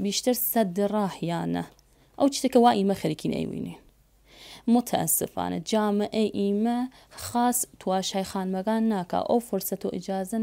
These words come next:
ناتە خانمەکان کە بڕنە بەرە خۆیان نیشان بن. چۆن منە خانم کە وەختی خەریکم، ئە، بۆ عنوان یەک دایکیش، ئە، مناڵ پەروەرەشام ئەنێرم بوو ناو جامعە، قەتئەن چیک لە خۆم ئەوێنم.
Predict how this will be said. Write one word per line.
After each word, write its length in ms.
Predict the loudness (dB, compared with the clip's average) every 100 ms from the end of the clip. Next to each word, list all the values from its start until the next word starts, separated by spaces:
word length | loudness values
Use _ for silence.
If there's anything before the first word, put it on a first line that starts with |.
| 0
ناتە 300 | -2 -4 -10
خانمەکان 600 | -8 -8 -6 -6 -6 -8
کە 120 | -8
بڕنە 380 | -6 -4 -4 -4
بەرە 280 | -4 -4 -4
خۆیان 360 | -4 -4 -4 -2
نیشان 520 | -2 -4 -6 -6 -6 -6
بن. 200 | -10 -10 _ -20 -20 -18 -18 -8
چۆن 220 | 0 2 2 -4
منە 400 | 2 4 4 2 -2 -8
خانم 640 | -14 -4 -2 0 -2 -2 -2 -6 -18 -2
کە 100 | 2
وەختی 360 | 4 2 0
خەریکم، 560 | -2 -2 0 0 -2 -6 -6 -16 -10
ئە، 120 | -4 -2 -2
بۆ 160 | -2 -2
عنوان 340 | 0 0 0 0
یەک 220 | 0 -4 -4
دایکیش، 520 | 0 0 -2 -4 -4
ئە، 400 | -8 -12 -8 -2 0
مناڵ 360 | 2 4 4 2
پەروەرەشام 600 | 2 0 0 -2 -4 -4
ئەنێرم 400 | -2 -2 0 0
بوو 140 | 0 0
ناو 120 | -2
جامعە، 560 | -2 -4 -4 -4 -2 -2 -4 -8 -20 -14
قەتئەن 480 | -4 -4 -2 2 4 4
چیک 280 | 0 0
لە 140 | 2 2
خۆم 200 | 2 0 2
ئەوێنم. 580 | 2 4 6 6 4